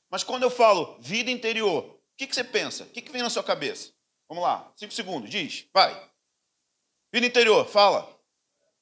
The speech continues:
Hã? Coração. Mas o que que é coração?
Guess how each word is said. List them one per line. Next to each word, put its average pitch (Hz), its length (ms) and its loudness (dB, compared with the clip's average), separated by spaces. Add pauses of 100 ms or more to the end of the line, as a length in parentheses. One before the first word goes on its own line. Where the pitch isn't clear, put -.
(840)
Hã? 285 420 2 (720)
Coração. 190 640 2
Mas 196 140 -6
o - 20 -14
que 254 80 -14
que 262 80 -2
é 240 40 0
coração? 220 720 -4